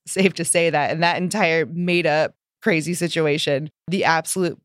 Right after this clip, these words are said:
craziest part would be if the person with their arms crossed was the one to receive the hug. You want the hug? Say it out loud. "I am ready to receive." The power of expectation is real.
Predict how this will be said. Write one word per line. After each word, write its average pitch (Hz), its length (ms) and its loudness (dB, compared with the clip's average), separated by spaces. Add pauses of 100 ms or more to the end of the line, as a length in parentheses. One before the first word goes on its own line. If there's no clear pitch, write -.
craziest 214 640 2
part 190 380 2
would 185 200 0
be 185 340 -2
if 170 140 0
the 185 100 0
person 180 760 -2
with 180 200 -2
their 175 140 2
arms 170 360 -2
crossed 165 640 -2
was 180 240 0
the 170 140 2
one 175 460 0
to 185 120 0
receive 156 460 -2
the 156 100 0
hug. 151 340 0 (440)
You 180 80 -2
want 190 120 -2
the 208 80 2
hug? 226 300 2 (380)
Say 190 240 2
it 170 40 2
out 156 180 0
loud. 139 280 -2 (300)
"I 233 380 2
am 175 200 -2
ready 180 520 0
to 165 400 -4
receive." 151 640 -10 (1700)
The 190 80 -4
power 269 320 2
of 285 120 2
expectation 190 800 -4
is 175 300 -4
real. 147 480 -8